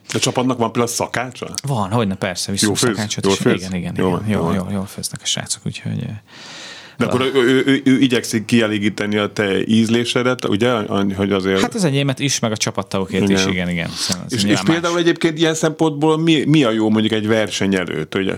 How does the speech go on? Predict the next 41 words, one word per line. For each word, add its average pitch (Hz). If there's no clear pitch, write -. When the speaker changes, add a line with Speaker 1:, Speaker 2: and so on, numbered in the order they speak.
Speaker 1:
Nyilván 107
akkor 98
az 95
előbb 101
említett, 98
hogyha 98
pláne 98
sok -
húst 98
ennél 92
csülkös 95
pacal, 110
Speaker 2:
Ja, 127
Speaker 1:
az 120
nem 104
Speaker 2:
nem, 104
Speaker 1:
annyira 123
jó. 131
Speaker 2:
ilyeneket 147
nem. 98
Á, 208
nem, 113
valami 123
kis -
könnyűt, 98
egyszerűt 101
Speaker 1:
Mm, 110
Speaker 2:
valami. 101
Speaker 1:
tészta? 104
Speaker 2:
Mm, 196
hát 233
tészta, 196
vagy 131
csirke, 127
Speaker 1:
Mm. 107
Speaker 2:
rizs, 113
ilyenek, 110
de 107
hát, 104
hogy, 104
ö, 101